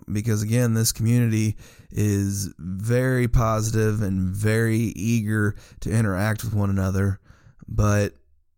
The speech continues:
it's always fun to have somebody you know riding alongside with you. So, obviously, challenge today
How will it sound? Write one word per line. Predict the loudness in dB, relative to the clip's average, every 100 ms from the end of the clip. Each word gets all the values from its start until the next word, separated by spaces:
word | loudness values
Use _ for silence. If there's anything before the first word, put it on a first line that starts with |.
| _
it's | -6 0
always | 2 2
fun | 2 2
to | 2
have | 2
somebody | 2 2 2 0
you | 0
know | 2 2 0 -2 -6 _ _ _ _ _ -2
riding | 0 0 0
alongside | 2 2 0 0 0 0
with | -2 -2 -2
you. | -2 -4 -8 _ _ _ -20 _
So, | -4 0 2 0 -2 -14 -4
obviously, | -2 0 0 2 2
challenge | 2 2 2 0 -2
today | 0 0 2 2 0